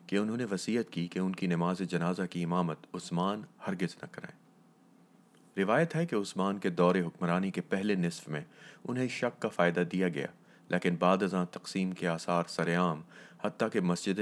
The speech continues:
नबवी में भी दिखाई देने लगे। रावी लिखते हैं कि उम्मुल मोमिनीन हज़रत आयशा और हज़रत उस्मान में बाआवाज़ बुलंद तकरार हुई। इसकी वजह ये थी कि उस्मान ने कूफा में नमाज फ़ज्र में शराब पीकर शिरकत के इल्ज़ाम में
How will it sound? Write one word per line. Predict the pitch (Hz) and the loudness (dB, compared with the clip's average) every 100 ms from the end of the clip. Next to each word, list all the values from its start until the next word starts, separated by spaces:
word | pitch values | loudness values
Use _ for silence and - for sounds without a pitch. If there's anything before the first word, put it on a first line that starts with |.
| 92 | 0
नबवी | 82 - 92 92 | -2 -2 0 0
में | 90 | 0
भी | 101 | -2
दिखाई | 90 82 78 76 | -4 -4 -6 -4
देने | 76 73 | -6 -8
लगे। | 71 71 - - - _ - _ _ - 87 | -12 -14 -16 -20 -20 _ -20 _ _ -10 0
रावी | 87 98 | 2 2
लिखते | 92 90 - | 0 -2 -4
हैं | 92 98 | -2 -2
कि | 95 | -2
उम्मुल | 92 92 95 | 0 2 2
मोमिनीन | 90 92 87 98 87 78 - - - - | 0 0 0 0 -2 -4 -18 -20 -10 -4
हज़रत | 104 110 87 | 0 0 2
आयशा | 90 95 - 107 | 2 2 2 2
और | 98 87 | 2 -2
हज़रत | 92 90 - | -4 -4 -8
उस्मान | 90 - 90 101 | -12 -4 -2 -2
में | 92 82 | -2 0
बाआवाज़ | 85 82 85 90 90 87 | 2 2 2 2 0 -4
बुलंद | 82 87 87 | -2 -4 -4
तकरार | 92 87 90 80 | -8 0 0 0
हुई। | 73 69 - - - - - | -6 -12 -14 -20 -20 -20 -14
इसकी | - - 98 | -10 -4 -2
वजह | 92 92 | 0 0
ये | 90 104 | 0 -2
थी | - 90 - - - - | -2 -8 -8 -20 -20 -6
कि | 104 | -4
उस्मान | 104 - 98 107 98 | -4 -4 -2 -2 -2
ने | 87 - - _ | -4 -6 -14 _
कूफा | - 107 - 127 | -6 -2 0 0
में | 87 - - - | 0 -6 -14 -6
नमाज | 92 98 104 | 0 0 0
फ़ज्र | 95 104 107 104 | -2 -4 -2 0
में | 92 87 | 0 -2
शराब | - 90 113 - | 0 4 4 2
पीकर | 98 - 87 | -4 -2 -4
शिरकत | - 90 95 - | -2 -2 -2 0
के | 90 | -2
इल्ज़ाम | 85 87 87 | 0 0 0
में | 87 | -2